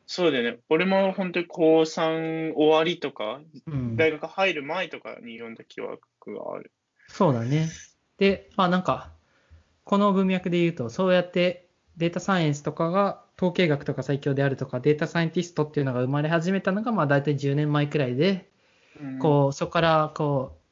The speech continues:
Speaker 2: 職種ができてきて、みんなこう活躍が始まってきましたと。
Speaker 1: うんうんうんうん。
Speaker 2: で、そっからまあ、なんかもう今も、今までもだけども、やっぱりエーアイ
Speaker 1: うん。
Speaker 2: とか、こう開発、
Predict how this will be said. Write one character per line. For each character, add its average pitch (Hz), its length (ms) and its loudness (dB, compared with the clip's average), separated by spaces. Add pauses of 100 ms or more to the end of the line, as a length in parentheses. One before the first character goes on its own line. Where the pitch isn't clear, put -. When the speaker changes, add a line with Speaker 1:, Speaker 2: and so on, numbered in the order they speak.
(240)
Speaker 2:
職 - 280 -4
種 156 100 -2
が 147 120 0
で 151 140 0
き - 80 -18
て 120 180 -4
き - 80 -20
て、 180 180 -2
み 147 100 2
ん 143 40 2
な 139 100 2
こ 139 100 -2
う - 20 0
活 - 240 -10
躍 135 200 0
が 131 120 0
始 131 200 -2
ま 127 80 -6
っ 127 80 -14
て - 80 -12
き 127 120 -10
ま 131 100 -4
し - 100 -12
た 120 80 -8
と。 - 180 -16 (420)
Speaker 1:
う 139 40 -12
ん 139 40 -14
う - 20 -14
ん 139 40 -16
う - 20 -20
ん 269 80 -18
う - 20 -12 (400)
ん。 - 240 -16 (320)
Speaker 2:
で、 226 180 4
そ - 160 -4
っ - 60 -16
か 247 100 -2
ら 247 100 0
ま 175 460 0
あ、 - 840 -20
な 165 100 0
ん 160 40 -4
か - 120 0
も 151 200 2
う 147 60 -6
今 202 220 2
も、 143 240 -2
今 190 220 -2
ま 220 160 0
で 151 100 0
も 131 120 -2
だ 123 120 -6
け 127 120 -8
ど 135 120 -4
も、 147 380 -4 (300)
や 190 100 -2
っ - 20 -10
ぱ 233 80 2
り 165 220 2
エ 240 40 4
ー 240 40 4
ア 214 60 4
イ 190 40 0
Speaker 1:
う - 20 -2
ん。 - 40 -6
Speaker 2:
と 160 100 -2
か、 127 360 -8
こ 151 120 -8
う 143 40 -8
開 165 180 0
発、 160 460 -6